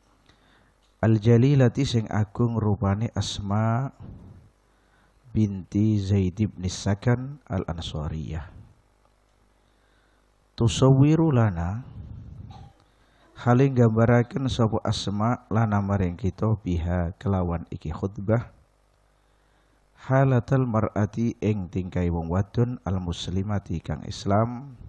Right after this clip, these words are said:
fil ahdi ing dalem mangsa al islami kang bangsa Islam.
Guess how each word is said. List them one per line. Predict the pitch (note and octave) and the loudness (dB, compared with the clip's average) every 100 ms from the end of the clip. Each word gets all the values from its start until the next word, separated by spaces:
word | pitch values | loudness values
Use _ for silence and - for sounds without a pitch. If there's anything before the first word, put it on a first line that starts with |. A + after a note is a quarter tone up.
| - _ _ _ _ _ _ _ _ _ | -20 _ _ _ _ _ _ _ _ _
fil | - - G2+ C3 A2+ - | -16 -8 -2 2 2 2
ahdi | A2 G#2+ F#2+ G2+ A#2 A#2+ A#2 - | 2 2 -2 -2 0 0 -2 -2
ing | G2 G2 | -4 -4
dalem | F2+ F2 G#2 G2+ D2+ C2+ - - _ - _ | -2 0 0 -2 -10 -16 -20 -20 _ -20 _
mangsa | - G2 F#2+ E2+ F#2+ - | -6 -6 -4 -6 -4 -4
al | D#2 - | -4 -6
islami | - F2 D#2+ E2 F#2+ G2 F#2 | -6 -4 -4 -6 -6 -4 -4
kang | F2 F2 - | -6 -6 -4
bangsa | D#2 F2 - E2 E2 G2 - | -6 -6 -10 -10 -8 -10 -10
Islam. | F#2+ - E2+ - | -12 -6 -6 -6